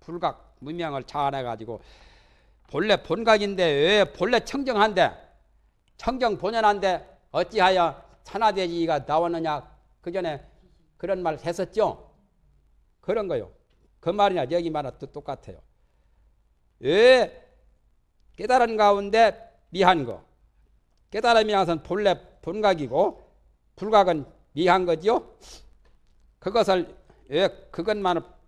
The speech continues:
불각 운명만은 버려야 할 건데 그걸 버리지 않고 불각 운명을 죽게 들고 그것을 착각하고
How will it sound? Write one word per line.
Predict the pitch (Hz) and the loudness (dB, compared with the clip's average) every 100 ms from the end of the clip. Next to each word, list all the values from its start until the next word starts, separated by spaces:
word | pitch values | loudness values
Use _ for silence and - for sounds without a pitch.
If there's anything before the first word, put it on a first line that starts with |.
| _ | _
불각 | 180 208 196 - - - _ _ | -8 4 4 4 -10 -20 _ _
운명만은 | 147 202 233 226 214 202 202 240 208 - _ _ _ _ _ _ _ _ _ _ | -8 -6 -4 -6 -2 0 0 0 -4 -14 _ _ _ _ _ _ _ _ _ _
버려야 | - 208 233 196 | -2 2 6 6
할 | 156 190 | 4 0
건데 | 196 196 202 113 - - _ _ _ - | -2 4 4 4 -2 -20 _ _ _ -4
그걸 | 220 180 | -2 0
버리지 | - 220 208 | -2 -2 2
않고 | 202 190 180 - - | 2 2 -2 -8 -16
불각 | - 196 202 - - - | -10 4 4 4 -4 -12
운명을 | 180 208 185 165 - - _ _ _ | -8 -2 0 -2 -4 -18 _ _ _
죽게 | - 214 214 | -10 -4 -2
들고 | 185 160 151 | -2 -4 -4
그것을 | 165 165 151 139 123 _ _ _ _ _ | -4 -6 -6 -10 -14 _ _ _ _ _
착각하고 | - - - 165 147 | -18 -12 -4 -4 -4